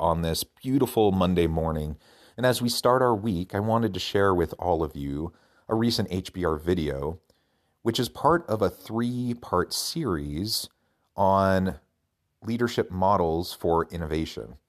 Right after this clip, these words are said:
So the video I'm going to be exploring with you today is a short video titled How Apple is Organized for Innovation, the Functional Organization.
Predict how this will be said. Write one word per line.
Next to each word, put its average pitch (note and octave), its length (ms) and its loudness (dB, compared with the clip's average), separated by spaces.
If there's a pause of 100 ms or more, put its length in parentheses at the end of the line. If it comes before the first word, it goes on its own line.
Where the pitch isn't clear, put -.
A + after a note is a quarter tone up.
(500)
So - 180 0
the F#2+ 80 0
video C#3 300 4
I'm F#2+ 160 2
going F#2+ 260 0
to F2 80 -14
be F2 80 -4
exploring F2 420 -2
with E2+ 160 -6
you D#2 60 -10
today F2 300 2
is E2 100 0
a D#2 60 -6
short A#2 480 0 (240)
video E2 520 -4 (640)
titled E2 420 0
How G2 380 2
Apple E2 500 2
is F#2 120 -6
Organized E2+ 580 0
for C#2 160 -4
Innovation, D#2+ 540 -2 (160)
the F2 100 -10
Functional F2 640 -4
Organization. D2+ 680 -4